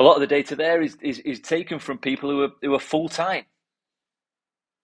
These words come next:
They're in the sport. So again, we must consider that with all these protocols and, and, and, and thought processes around volume.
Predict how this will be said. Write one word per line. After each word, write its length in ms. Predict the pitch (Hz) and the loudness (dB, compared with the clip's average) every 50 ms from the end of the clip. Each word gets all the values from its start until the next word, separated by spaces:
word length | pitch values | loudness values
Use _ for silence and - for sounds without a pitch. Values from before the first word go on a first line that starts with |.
| _ _ _ _ _ _ _ _ _ _ _ _ _ _ _ _ _ _ _ _ _ _ _ _ _ - | _ _ _ _ _ _ _ _ _ _ _ _ _ _ _ _ _ _ _ _ _ _ _ _ _ 0
They're 140 | 131 131 139 | 0 2 2
in 100 | 151 156 | 0 -2
the 60 | 151 | -6
sport. 440 | - - - 156 175 180 135 - - _ _ _ _ _ _ _ _ _ _ _ - | -8 -6 -2 -2 -2 -2 -2 -4 -8 _ _ _ _ _ _ _ _ _ _ _ -8
So 180 | - 127 127 | -4 -2 -2
again, 320 | 123 110 143 165 - - - _ _ _ _ _ _ _ _ _ _ _ _ _ _ _ _ _ _ _ _ _ _ _ _ _ _ _ _ _ _ | 0 0 -2 -2 -4 -6 -10 _ _ _ _ _ _ _ _ _ _ _ _ _ _ _ _ _ _ _ _ _ _ _ _ _ _ _ _ _ _
we 100 | - 117 | -8 -6
must 280 | 117 127 139 139 - - | -6 -6 -6 -8 -8 -10
consider 360 | - 135 127 - 143 127 131 135 | -10 -8 -4 -2 0 0 2 2
that 180 | 156 135 - - _ _ _ _ _ _ _ _ _ _ _ _ _ _ _ _ _ _ - | 0 0 -2 -6 _ _ _ _ _ _ _ _ _ _ _ _ _ _ _ _ _ _ -6
with 140 | 110 113 | 0 2
all 140 | 117 113 113 | 4 4 4
these 140 | 107 107 107 | 4 0 -2
protocols 560 | - - 117 117 - - - 107 104 104 98 | -2 0 0 0 0 0 -2 -2 -2 -4 -6
and, 220 | 101 98 98 98 98 | -6 -8 -8 -10 -10
and, 160 | - 98 98 - | -10 -10 -10 -8
and, 340 | - 104 104 101 98 92 - - - - _ _ - | -8 -6 -6 -6 -6 -8 -10 -14 -20 -20 _ _ -10
and 420 | - - 95 92 92 - - - - - - - _ _ _ _ _ - - | -6 -6 -6 -6 -8 -10 -12 -14 -16 -18 -20 -20 _ _ _ _ _ -20 -16
thought 320 | - - - 123 123 113 - | 0 6 8 10 10 10 8
processes 520 | - 117 110 - 110 104 - 110 107 101 | 6 6 6 4 0 -4 -2 -2 -2 0
around 340 | 101 107 107 104 104 104 104 | 2 2 2 2 0 0 2
volume. 340 | 101 110 113 104 95 - | 2 2 2 2 0 -6